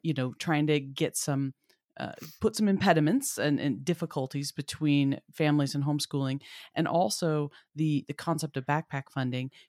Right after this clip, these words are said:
Do you see any other kinda trends or things on the horizon that,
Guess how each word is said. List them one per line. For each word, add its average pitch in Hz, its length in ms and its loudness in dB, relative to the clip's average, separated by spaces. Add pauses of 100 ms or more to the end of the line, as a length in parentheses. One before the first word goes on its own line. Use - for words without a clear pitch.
Do 180 100 -4
you 202 200 0
see 277 320 0
any 190 380 0
other 147 680 0 (320)
kinda 135 640 2 (140)
trends 160 600 4
or 135 240 0
things 151 360 0
on 143 140 2
the 135 80 -2
horizon 135 800 0
that, 127 260 -4